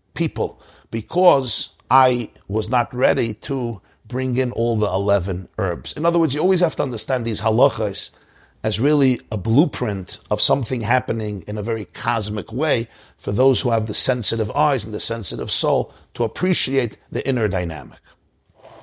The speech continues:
Especially if the number eleven is the divine energy, then,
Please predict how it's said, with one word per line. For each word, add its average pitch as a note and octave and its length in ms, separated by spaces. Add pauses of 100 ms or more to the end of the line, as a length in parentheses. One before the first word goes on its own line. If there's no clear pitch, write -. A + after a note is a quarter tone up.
(540)
Especially C3+ 560
if G#2 80
the G2+ 80
number A2+ 320
eleven G#2+ 520
is F2 160
the F#2+ 80
divine G#2+ 420
energy, G#2 640 (520)
then, A2 540